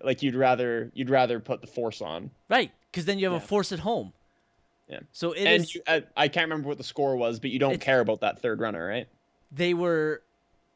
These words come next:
Speaker 2: no, you don't care. Ah, shit. What was the, were they up one nothing?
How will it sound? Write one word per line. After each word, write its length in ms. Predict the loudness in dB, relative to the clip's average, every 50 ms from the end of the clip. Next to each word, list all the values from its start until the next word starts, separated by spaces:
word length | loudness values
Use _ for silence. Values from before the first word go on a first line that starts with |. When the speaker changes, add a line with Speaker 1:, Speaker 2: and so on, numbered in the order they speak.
| _ _ _ _ -8
Speaker 2:
no, 200 | -4 -2 -2 0
you 160 | 0 -2 -4
don't 140 | -4 -6 -6
care. 240 | -6 -4 -4 -4 -6 _ _ -20 -18
Ah, 720 | -12 -6 -4 -2 -2 -2 -2 -2 -2 -2 -2 -4 -4 -6
shit. 520 | -8 -8 -10 -8 -8 -6 -4 -4 -4 -4 -4
What 180 | -6 -6 -2
was 220 | -2 -2 -2 -2 -6
the, 100 | -10 -10 -12 -18 _ _ _ _ _ _ _ _ _ _ _ -10
were 180 | -6 -6 -6
they 320 | -4 -4 -2 -2 -2 -4 -2
up 220 | -4 -4 -4 _ -4
one 220 | -4 -4 -2 -2
nothing? 440 | -4 -4 -4 -4 -6 -6 -6 -6 -10